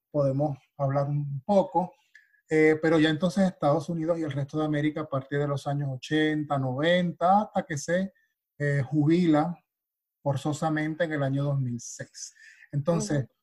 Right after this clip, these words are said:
Speaker 1: ¿por dónde quieres empezar, Claudia?
Speaker 2: A ver, tengo dos comentarios así sueltos, porque tú sabes que yo soy caótica, pero caóticamente ordenada, ¿no? Eh, entonces, primero voy a responder, ¿cierto? Tú tienes esa vivencia, digamos,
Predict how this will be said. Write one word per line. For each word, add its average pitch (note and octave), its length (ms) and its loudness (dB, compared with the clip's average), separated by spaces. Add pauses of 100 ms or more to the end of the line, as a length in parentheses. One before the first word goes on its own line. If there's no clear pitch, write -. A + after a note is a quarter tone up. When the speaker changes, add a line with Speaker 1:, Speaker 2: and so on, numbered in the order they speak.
(400)
Speaker 1:
¿por E3+ 160 6
dónde A3+ 240 8
quieres F#3 240 6
empezar, D3+ 640 -2 (400)
Claudia? C3 460 -2 (580)
Speaker 2:
A C4+ 140 6
ver, G#3+ 320 2 (220)
tengo D4+ 340 8
dos E4 340 8
comentarios C#4 680 2
así B3+ 280 0
sueltos, A3+ 440 2
porque G#3+ 140 -4
tú B3 80 0
sabes B3+ 260 2
que B3+ 140 -4
yo B3 100 4
soy B3+ 180 2
caótica, C4+ 500 4
pero A3+ 340 0
caóticamente A3+ 720 0
ordenada, G#3+ 600 -4
¿no? G#3+ 340 -8 (460)
Eh, G#3 420 0
entonces, B3 320 -4
primero C4+ 640 0
voy C4+ 180 -2
a C4+ 80 0
responder, A3 680 -2
¿cierto? A3+ 300 -8
Tú C4 140 -4
tienes C#4+ 420 -2
esa C#4 240 -4
vivencia, B3+ 920 -2
digamos, A#3 480 -6